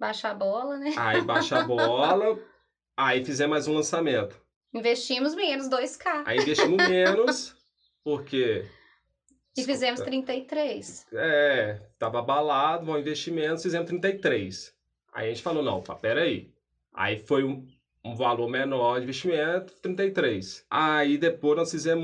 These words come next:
Speaker 2: um outro, um outro
Speaker 1: Novembro.
Speaker 2: lançamento em novembro.
Speaker 1: É, final de novembro e dezembro.
Speaker 2: Só que a gente tava muito tumultuado,
Speaker 1: Nós
Speaker 2: sabe?
Speaker 1: fomos ao evento.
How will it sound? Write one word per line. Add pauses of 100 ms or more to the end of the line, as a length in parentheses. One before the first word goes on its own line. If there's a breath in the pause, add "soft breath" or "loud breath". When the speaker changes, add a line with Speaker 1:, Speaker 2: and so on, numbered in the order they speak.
Speaker 2:
um
outro,
um
outro
Speaker 1:
Novembro.
Speaker 2:
lançamento
em
novembro.
Speaker 1:
É,
final
de
novembro
e
dezembro.
Speaker 2:
Só
que
a
gente
tava
muito
tumultuado,
Speaker 1:
Nós
Speaker 2:
sabe?
Speaker 1:
fomos
ao
evento.